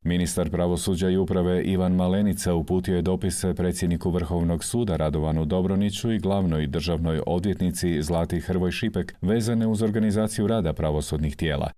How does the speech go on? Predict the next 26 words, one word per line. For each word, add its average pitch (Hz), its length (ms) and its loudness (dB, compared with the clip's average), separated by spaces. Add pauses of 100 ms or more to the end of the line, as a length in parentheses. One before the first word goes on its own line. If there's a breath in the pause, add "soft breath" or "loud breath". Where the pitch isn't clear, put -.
Ministarstvo 92 600 0
pravosuđa 90 540 0
i 90 60 4
uprave 92 360 2
ponovno 95 420 2
istaknulo 98 600 0
da 98 100 0
je 95 80 2
otvoreno 98 460 0
za 76 120 -2
suradnju 87 500 0
na 80 180 2
dodatnom 82 600 0
povećanju 82 560 0
plaća 85 460 -2
službenicima 80 840 -2
i 78 60 0
namještenicima 80 880 0
u 71 60 -4
pravosudnim 82 580 0
tijelima, 95 500 0
ali 110 240 0
u 104 100 2
razumnim 98 600 2
vremenskim 82 640 0
okvirima. 82 540 0